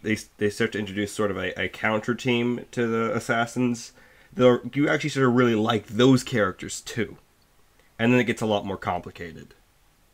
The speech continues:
So then when a character on either side dies, you actually begin to feel bad for both sides. 'Cause they introduce some really interesting and some really good characters later on that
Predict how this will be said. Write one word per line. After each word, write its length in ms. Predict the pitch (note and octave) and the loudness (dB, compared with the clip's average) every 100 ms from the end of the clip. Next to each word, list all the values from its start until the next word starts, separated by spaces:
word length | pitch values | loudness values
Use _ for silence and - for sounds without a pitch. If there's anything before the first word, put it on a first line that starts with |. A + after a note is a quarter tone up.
| _ | _
So 120 | - A2 | -6 0
then 180 | A2+ | 2
when 100 | G#2+ | 2
a 40 | G#2+ | 2
character 320 | A#2+ G#2+ G2+ | 2 2 2
on 80 | G#2+ | 0
either 240 | A2 G#2 G2+ | -2 -2 -2
side 400 | - F#2+ F2+ F2 | -2 -4 -4 -8
dies, 680 | F#2+ F#2 F2+ F#2 - - - - | -8 -6 -10 -14 -18 -20 -20 -12
you 260 | - A2+ G#2 | -2 2 4
actually 380 | G2 - F#2+ E2+ | 2 -2 -12 -12
begin 220 | - G2+ F#2 | -10 -8 -8
to 60 | |
feel 180 | - F2 | -10 -10
bad 380 | D#2+ F#2 F2 - | -8 -6 -8 -12
for 100 | E2 | -18
both 340 | - F2 F2 | -14 -14 -14
sides. 600 | - F#2 E2 E2 C#2+ - - _ _ _ _ _ _ _ _ _ - - _ _ _ _ - | -14 -14 -14 -20 -20 -20 -20 _ _ _ _ _ _ _ _ _ -20 -20 _ _ _ _ -12
'Cause 140 | - G#2+ | -6 0
they 120 | A2+ | 0
introduce 300 | G#2+ A2 G#2+ | 2 0 0
some 240 | G2+ G2+ G2+ | -2 -2 0
really 340 | G#2 F#2+ F#2 | 0 0 -4
interesting 440 | F#2+ G2 - F2+ | -8 -10 -12 -10
and 140 | F2 E2+ | -10 -10
some 180 | G2 F#2 | -8 -6
really 160 | F2+ F2 | -6 -8
good 180 | - | -14
characters 540 | - F2+ F2 - F2 - | -12 -10 -10 -14 -18 -16
later 200 | E2+ F2 | -14 -14
on 180 | E2+ E2 | -16 -18
that 160 | E2+ | -20